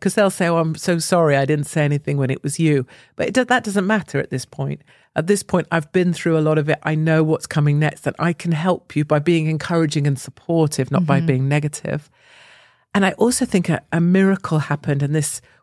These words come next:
Speaker 1: we may want to go back to this later, but a miracle happened with lockdown, and I, and I don't mean that was a miracle, surely. But the miracle of lockdown and, and the lies that were perpetuated on an entire planet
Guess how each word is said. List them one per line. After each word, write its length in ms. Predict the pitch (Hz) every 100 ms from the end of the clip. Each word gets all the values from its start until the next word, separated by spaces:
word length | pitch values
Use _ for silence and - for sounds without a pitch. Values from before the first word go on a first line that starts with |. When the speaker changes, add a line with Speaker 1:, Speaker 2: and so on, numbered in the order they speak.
| -
Speaker 1:
we 80 | 156
may 200 | 160 156
want 180 | 151
to 100 | -
go 160 | 156 143
back 200 | 151 -
to 100 | -
this 240 | 147 147 180
later, 300 | 175 165 151
but 220 | 151 - _ _ _ _ -
a 80 | 175
miracle 680 | 180 196 226 254 247 - 160
happened 840 | 135 143 - - - - 151 - _ _ _ _ _ _ _ _ _ _
with 160 | 156 143
lockdown, 800 | 156 139 - - 131 120 131 147 -
and 120 | 143
I, 80 | 139 -
and 120 | 139
I 60 |
don't 220 | 131 151 -
mean 120 | 139
that 160 | 147
was 120 | - 135
a 40 |
miracle, 500 | 127 117 123 131 131
surely. 580 | - - 139 127 - _ _ _ _ _ _ _ _ 156
But 220 | 180 -
the 80 | 180
miracle 560 | 185 220 262 - 175
of 120 | 160
lockdown 640 | 160 160 - - 156 139 143
and, 180 | 139 139
and 160 | 143 139
the 80 | 147
lies 580 | 147 151 160 170 165 -
that 160 | 131
were 140 | 147 151
perpetuated 760 | - - - - 151 143 143
on 120 | 143
an 120 | 143 143
entire 460 | 143 - 165 147
planet 440 | 139 - 160 165